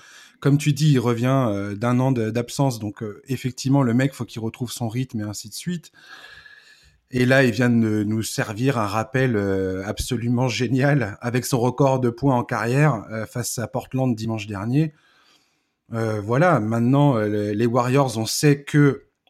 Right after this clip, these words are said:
euh, va falloir trouver cette, euh, cette alchimie collective parce que c'est leur, leur système est comme ça. C'est Draymond Green qui l'a bien dit, euh, récemment. Le système est complexe. C'est basé sur du mouvement, sur de la prise de décision, sur de la rapidité d'exécution sur le terrain.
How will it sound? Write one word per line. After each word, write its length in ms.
euh, 300
va 120
falloir 280
trouver 540
cette, 360
euh, 120
cette 220
alchimie 420
collective 500
parce 140
que 100
c'est 160
leur, 140
leur 160
système 440
est 80
comme 160
ça. 160
C'est 120
Draymond 320
Green 300
qui 100
l'a 140
bien 240
dit, 320
euh, 240
récemment. 580
Le 120
système 380
est 80
complexe. 600
C'est 160
basé 260
sur 180
du 120
mouvement, 460
sur 160
de 60
la 80
prise 200
de 80
décision, 540
sur 160
de 60
la 80
rapidité 560
d'exécution 600
sur 180
le 60
terrain. 460